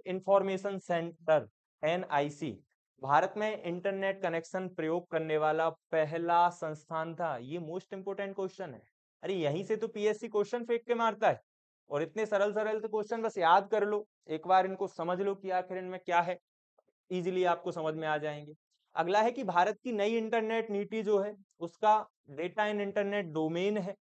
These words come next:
ये पॉइंट याद रखिएगा। कुछ इंपॉर्टेंट पॉइंट बता देता हूँ, फालतू पॉइंट ज्यादा याद मत रखना।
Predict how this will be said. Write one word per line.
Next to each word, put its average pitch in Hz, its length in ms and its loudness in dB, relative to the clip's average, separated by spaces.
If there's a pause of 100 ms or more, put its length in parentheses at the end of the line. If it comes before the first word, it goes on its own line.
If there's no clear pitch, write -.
(120)
ये 160 100 -6
पॉइंट 180 360 -4
याद 190 200 4
रखिएगा। 190 480 -4 (340)
कुछ 185 120 -2
इंपॉर्टेंट 190 440 -4
पॉइंट 185 240 -2
बता 185 200 2
देता 180 280 -2
हूँ, 190 160 -4 (140)
फालतू 151 280 -4
पॉइंट 165 220 -6
ज्यादा 160 220 0
याद 156 220 -2
मत 156 140 -14
रखना। 160 280 -14